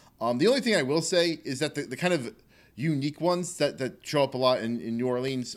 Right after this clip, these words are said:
are, uh, um, are the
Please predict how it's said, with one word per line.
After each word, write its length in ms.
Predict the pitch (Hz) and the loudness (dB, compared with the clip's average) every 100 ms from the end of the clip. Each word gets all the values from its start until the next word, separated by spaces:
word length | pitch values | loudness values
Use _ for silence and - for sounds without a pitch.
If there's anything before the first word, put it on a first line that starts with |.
| - | -4
are, 300 | 113 110 95 | 0 0 0
uh, 1080 | 98 95 87 87 _ - _ _ _ _ 95 | 0 0 -2 -6 _ -20 _ _ _ _ -6
um, 380 | 95 87 82 76 - _ _ _ _ - - | -2 -2 -6 -10 -18 _ _ _ _ -20 0
are 260 | 120 123 120 | 4 6 4
the 560 | 110 123 110 107 92 | 0 -2 0 -2 -4